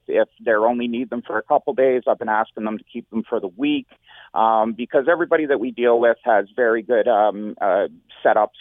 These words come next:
for holding the animals as well. So we're just calling on a lot of the industry's, uh, um, you know, workers to try to help us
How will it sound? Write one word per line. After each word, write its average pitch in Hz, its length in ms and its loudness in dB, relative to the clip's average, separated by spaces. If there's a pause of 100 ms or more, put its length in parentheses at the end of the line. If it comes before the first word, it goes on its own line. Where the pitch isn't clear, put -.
for 101 80 -8
holding 98 360 -4
the 95 100 -14
animals 95 540 -10
as 85 120 -18
well. 87 300 -2 (160)
So 101 280 2 (340)
we're 165 160 2
just 170 200 -2
calling 143 360 2
on 120 140 0
a 117 60 0
lot 113 240 2
of 113 120 -4
the 107 140 -8
industry's, 110 760 -8
uh, 98 420 2 (340)
um, 92 400 -12 (140)
you 110 80 -12
know, 104 120 -2
workers 117 580 -2 (100)
to - 80 -10
try 120 220 -2
to 117 60 0
help 110 280 0
us 104 60 -20